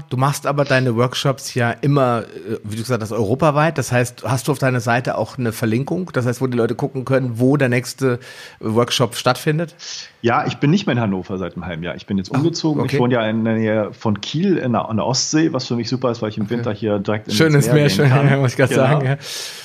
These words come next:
Speaker 2: Und, ähm, genau, da gibt's eine Verlinkung zu der Wim Hof Seite, wo meine Workshops alle aufgelistet sind. Die ist,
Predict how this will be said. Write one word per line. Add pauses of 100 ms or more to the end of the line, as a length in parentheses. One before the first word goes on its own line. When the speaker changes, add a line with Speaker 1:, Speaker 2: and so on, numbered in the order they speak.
(140)
Speaker 2:
Und,
ähm, (100)
genau,
da
gibt's
eine
Verlinkung
zu
der
Wim
Hof
Seite,
wo
meine
Workshops
alle
aufgelistet
sind.
Die
ist,